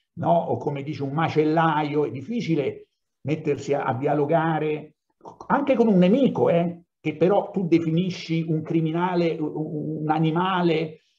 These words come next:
eh, che deve, deve scomparire dalla faccia della terra.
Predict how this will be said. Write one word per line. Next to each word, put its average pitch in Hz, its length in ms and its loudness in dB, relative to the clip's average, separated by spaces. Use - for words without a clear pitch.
eh, 143 680 -6
che 139 140 -2
deve, 151 420 2
deve 143 220 0
scomparire 151 640 2
dalla 139 180 0
faccia 135 260 -2
della 120 200 -4
terra. 92 440 -12